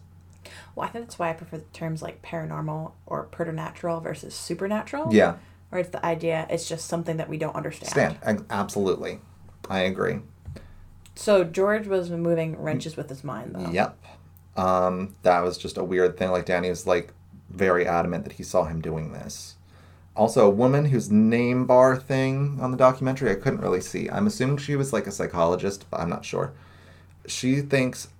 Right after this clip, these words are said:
Speaker 2: that, uh, he may be, uh, because of, like, the movies and the books that came out, that he was producing some sort of false memories of what had happened
Speaker 1: Oh.
Speaker 2: and took the film adapta-, adaptation as truth.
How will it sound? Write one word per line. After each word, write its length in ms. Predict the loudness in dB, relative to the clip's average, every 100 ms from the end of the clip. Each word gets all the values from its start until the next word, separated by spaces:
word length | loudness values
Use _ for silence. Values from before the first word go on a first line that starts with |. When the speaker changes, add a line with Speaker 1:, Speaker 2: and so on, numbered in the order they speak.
| -18
Speaker 2:
that, 640 | -2 2 4 4 4 2
uh, 320 | 0 0 0 -4 -14
he 400 | -8 2 4 4 0 -8
may 360 | 0 2 4 2
be, 500 | 0 -2 -2 0 2
uh, 180 | 2 -2
because 220 | -2 -6
of, 60 | -2
like, 160 | -2
the 60 | -2
movies 480 | 0 2 2 -2 -2
and 160 | -6 -2
the 40 |
books 280 | 0 0 -2
that 140 | -8
came 240 | -6 -4 0
out, 340 | 0 0 -4 -16 -20 -20 -20 -20 -20 -20 -8
that 320 | 4 4 4
he 200 | 2 4
was 200 | 4 2
producing 520 | 0 0 0 0 -2 -2
some 160 | -4
sort 160 | 0 2
of 180 | 2 -2
false 480 | -10 2 2 2 -2
memories 840 | 0 2 2 2 2 -2 -8 -14 -20 -20 -20 0 4
of 140 | 6
what 100 | 6
had 120 | 4
happened 600 | 4 2 4 2 4 0
Speaker 1:
Oh. 500 | -2 -4 -4 -6 -6 2
Speaker 2:
and 380 | 4 6 4
took 200 | 2 0
the 60 | 0
film 260 | 0 4 4
adapta-, 560 | 4 2 0 -2 -2 0
adaptation 600 | 2 2 0 -4 -4 -10
as 120 | -10
truth. 500 | -8 -6 -6 -8